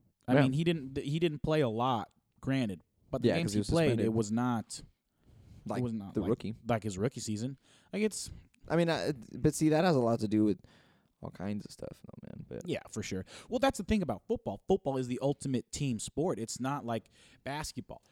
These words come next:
Speaker 1: You know, it's not
Speaker 2: Yeah.
Speaker 1: like, like Anthony Davis right now and Damon Lillard are on a fucking tear.
Speaker 2: Tearing,
Speaker 1: And
Speaker 2: bro. Single-handedly carrying their teams.
Speaker 1: Oh, yeah. It's fucking
Speaker 2: Single-handedly carrying their teams.
Speaker 1: It's fucking crazy. But I, I just wanted to, be, you know, I wanted to just say, the la-, it's, it's, it is, like,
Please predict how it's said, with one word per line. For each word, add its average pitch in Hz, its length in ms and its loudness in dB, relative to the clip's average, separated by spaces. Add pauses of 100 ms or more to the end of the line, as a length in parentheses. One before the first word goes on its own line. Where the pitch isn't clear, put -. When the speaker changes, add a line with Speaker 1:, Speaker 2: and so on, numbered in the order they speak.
(140)
Speaker 1:
You 123 120 -2
know, 135 60 2
it's 131 100 -6
not - 120 6
Speaker 2:
Yeah. 113 60 6
Speaker 1:
like, - 360 -4
like 123 220 0
Anthony 135 300 -2
Davis 127 380 -2
right 110 120 -4
now 98 280 -6
and 110 120 -4
Damon 123 280 -2
Lillard 117 260 -2
are 104 220 -6
on 107 80 -6
a - 20 -12
fucking 101 360 -6
tear. 127 280 -2 (580)
Speaker 2:
Tearing, 123 460 6
Speaker 1:
And 69 100 -10
Speaker 2:
bro. 98 260 0 (260)
Single-handedly 127 680 0
carrying 82 300 -2
their 55 120 -10
teams. 110 260 -12
Speaker 1:
Oh, 208 160 2 (100)
yeah. 190 160 -4 (200)
It's - 140 -10
fucking 185 220 0
Speaker 2:
Single-handedly 110 920 4
carrying 92 280 -2
their 73 120 -4
teams. 76 260 -10
Speaker 1:
It's 156 160 -4
fucking 170 160 -2
crazy. 170 220 0
But 147 160 0
I, 151 200 2
I 147 60 2
just 147 160 -4
wanted 151 160 -4
to, 117 120 -4 (280)
be, 120 100 -8 (240)
you 135 120 -2
know, 101 160 -2
I 110 80 -4
wanted 123 200 -2
to 110 60 -8
just 110 160 -6
say, 117 260 2
the 104 200 -10
la-, 120 380 -2
it's, - 340 -2
it's, 131 280 -4
it 123 160 0
is, 147 340 -2
like, 123 140 -4